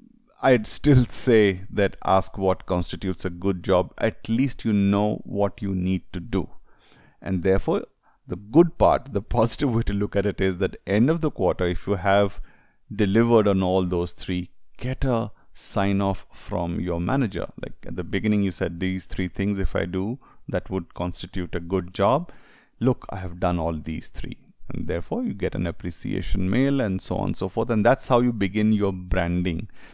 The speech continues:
that you deliver what you promised. Right? It's a good personality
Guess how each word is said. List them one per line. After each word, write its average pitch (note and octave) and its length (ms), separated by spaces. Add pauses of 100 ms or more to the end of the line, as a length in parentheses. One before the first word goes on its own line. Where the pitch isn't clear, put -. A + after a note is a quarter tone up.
that G2 180
you F#2+ 120
deliver G#2 520
what G2 360
you F2 140 (120)
promised. - 640 (640)
Right? - 120
It's G#2+ 120
a G2+ 60
good G2 480 (760)
personality F#2+ 800